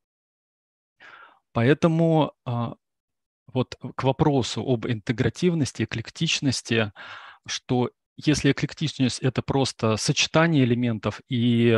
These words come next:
а, человек использует, допустим, какую-то технику в тот момент, когда ему кажется, она л-, больше, лучше поможет клиенту в этот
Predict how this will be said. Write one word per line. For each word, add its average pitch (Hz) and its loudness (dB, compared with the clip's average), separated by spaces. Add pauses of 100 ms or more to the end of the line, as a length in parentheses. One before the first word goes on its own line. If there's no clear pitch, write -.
а, 113 -4
человек 135 0
использует, 127 -4 (160)
допустим, 113 -4
какую-то 127 0
технику 160 0
в - -10
тот 151 2
момент, 131 -2
когда 110 -2
ему 117 -4
кажется, 117 -2
она 113 -2
л-, 110 -2
больше, 110 0
лучше 120 -6
поможет 110 -4
клиенту 156 0
в 139 0
этот 139 2